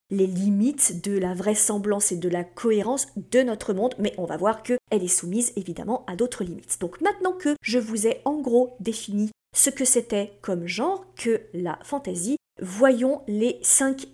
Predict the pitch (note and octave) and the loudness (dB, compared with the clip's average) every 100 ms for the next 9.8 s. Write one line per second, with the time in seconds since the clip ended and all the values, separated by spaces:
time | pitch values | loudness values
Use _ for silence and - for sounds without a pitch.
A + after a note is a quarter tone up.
0 | - A3+ G3 G3+ A#3 - A#3+ - F#3+ F3+ | 0 0 2 0 -2 -2 -2 -2 -6 -6
1 | C4+ C#4 - C4+ F#3+ - - - - _ | -4 -6 -4 -4 -4 -6 -8 -10 -12 _
2 | _ _ - F3 - D#4+ C#4 G#3+ G#3 C4+ | _ _ -8 -2 0 0 0 2 4 4
3 | C#4 G#3+ A3+ A3 G3 F#3 - D#3+ - - | 2 -2 -2 -2 -4 -4 -4 -6 -2 0
4 | - A#3+ - E3+ E3+ E3+ - G3 G3 - | 0 -4 -6 -8 -6 -4 -4 -4 -4 -4
5 | G#3+ - F3 F#3 - - F3+ F3 G3 G3 | -4 -2 -4 -4 -8 -8 -6 -6 -6 -4
6 | G#3+ - B3 A#3 - F3 G3 - A3+ A#3 | -6 -2 -2 -2 -6 -8 -4 -2 -2 -2
7 | F#3+ F#3 F3+ F3+ F3 B3 C4 - A3+ G#3+ | -4 -8 -6 -6 -2 0 0 -2 -6 -6
8 | A#3 G#3 F3+ F3 G3 G3+ F#3 - F3 F3+ | -2 -2 -2 -2 -2 -2 -2 -4 -6 -4
9 | - E3+ - E3+ - - D4 | -4 -4 -6 -6 -6 -2 2